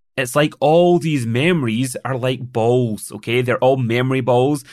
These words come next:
and they're all connected. They're all kind of stored in that same location. And that's why, like I said before, when you are thinking or you're faced with certain situations,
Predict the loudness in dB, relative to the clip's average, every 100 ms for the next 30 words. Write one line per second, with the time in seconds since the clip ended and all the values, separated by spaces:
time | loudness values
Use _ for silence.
0 | -20 -8 -2 0 0 -2 0 0 0 -2
1 | -6 -6 -8 -6 -6 -6 -8 -6 -2 -2
2 | -2 -6 -6 -6 -2 0 0 -4 -8 -6
3 | -8 -8 -8 -6 -6 -2 -2 -2 -6 -6
4 | -10 -20 -8 -6 -4 -2 -2 -4 -6 -2
5 | -2 -2 -6 -14 _ -6 -4 -2 -4 -2
6 | -2 -4 -8 -8 -4 -4 -4 -10 _ -6
7 | -2 0 0 -2 -2 -4 -4 -4 -6 -4
8 | -6 -4 -2 -2 -4 -8 -6 -4 -4 -6
9 | -4 -4 -4 -8 -10 -12 -6 -6 -6 -6
10 | -6